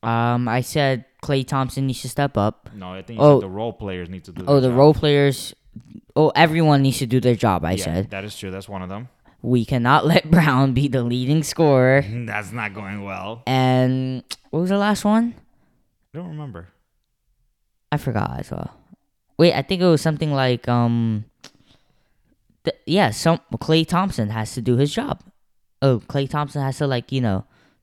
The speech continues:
Speaker 1: turn into Klay Thompson.
Speaker 2: I think, I think you said something about, no, no, no, you said don't let the role players, um,
Speaker 1: Oh, of
Speaker 2: Boston.
Speaker 1: Celtics, yeah.
Speaker 2: Yeah.
Speaker 1: Uh, oh, yeah, we have been doing that, though.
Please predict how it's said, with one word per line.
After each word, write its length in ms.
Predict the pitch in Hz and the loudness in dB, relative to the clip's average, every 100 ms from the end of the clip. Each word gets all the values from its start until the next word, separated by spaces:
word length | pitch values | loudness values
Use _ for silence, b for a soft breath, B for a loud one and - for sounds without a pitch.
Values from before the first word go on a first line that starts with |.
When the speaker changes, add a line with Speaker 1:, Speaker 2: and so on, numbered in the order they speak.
| - | 0
Speaker 1:
turn 240 | 131 156 | 4 6
into 220 | 135 120 127 | 6 4 2
Klay 220 | 123 117 | 2 4
Thompson. 380 | 135 156 123 - - _ _ _ - | 2 0 -2 -10 -18 _ _ _ -18
Speaker 2:
I 60 | |
think, 260 | 113 160 - | -14 -14 -12
I 80 | 131 | -14
think 160 | 156 | -12
you 60 | 131 | -12
said 160 | 123 | -14
something 260 | 113 113 113 | -16 -16 -16
about, 340 | 104 110 107 - | -10 -10 -10 -10
no, 180 | 139 | -8
no, 80 | 151 | -6
no, 60 | 127 | -8
you 120 | 113 | -8
said 220 | - 123 | -8 -6
don't 140 | 123 123 | -6 -6
let 120 | 117 | -6
the 80 | 113 | -4
role 160 | 117 | -4
players, 460 | - 117 107 101 101 | -4 -6 -6 -8 -8
um, 280 | 98 92 98 - | -10 -10 -2 4
Speaker 1:
Oh, 200 | 160 131 | 6 8
of 200 | 143 - | 6 6
Speaker 2:
Boston. 380 | 160 151 147 | 4 6 2
Speaker 1:
Celtics, 80 | 92 | 0
yeah. 140 | 139 - - | 0 -2 -4
Speaker 2:
Yeah. 580 | - 117 123 127 127 127 - | -4 0 2 4 2 2 4
Speaker 1:
Uh, 80 | 226 | 6
oh, 160 | 269 | 8
yeah, 380 | 269 247 254 240 | 6 6 6 6
we 220 | 214 247 | 6 4
have 180 | 262 185 | 4 4
been 160 | 131 120 | 2 0
doing 240 | 113 104 | 0 -2
that, 220 | 98 - | -4 -4
though. 240 | 98 101 | -4 -4